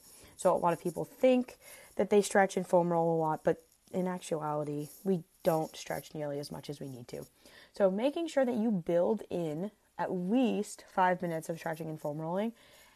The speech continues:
and that is so that you stay injury-free and that you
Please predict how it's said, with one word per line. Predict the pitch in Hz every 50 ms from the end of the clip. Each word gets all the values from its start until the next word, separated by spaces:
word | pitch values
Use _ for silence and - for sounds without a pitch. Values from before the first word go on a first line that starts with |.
| _ _ _ _ _ -
and | 180 175
that | 180 208 294 359
is | 359 320 -
so | - 302 277
that | 277 -
you | 233 226
stay | 220 - 214 208 -
injury-free | 175 180 175 165 156 156 143 - - 151 160 196 233 262 -
and | - 190 190
that | 180 180 - -
you | 175 180 180 180 185